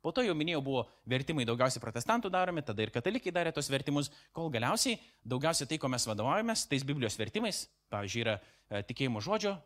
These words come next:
buvęs tas, e, leidimas, e, Biblijos, ir tada ekumeninis yra leidimas, tos yra populiariausios Biblijos, Biblijos vertimai šiandien Lietuvoj, ne? A, jie yra, a, vadinkim taip, nu, daugiausiai dvidešimto amžiaus įtakoj padaryti.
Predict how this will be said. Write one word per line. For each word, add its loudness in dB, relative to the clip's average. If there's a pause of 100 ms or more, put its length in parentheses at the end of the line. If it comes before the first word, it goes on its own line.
buvęs -4
tas, -2
e, 0
leidimas, 2 (300)
e, -2
Biblijos, 0 (200)
ir 0
tada 2
ekumeninis 2
yra 2
leidimas, 0
tos -2
yra 0
populiariausios 0
Biblijos, 0
Biblijos -2
vertimai 0
šiandien -2
Lietuvoj, -2 (280)
ne? -4 (380)
A, 0
jie -2
yra, 0 (340)
a, 0
vadinkim -2
taip, 0
nu, -4
daugiausiai 0 (220)
dvidešimto -2
amžiaus 0 (180)
įtakoj -4 (160)
padaryti. -2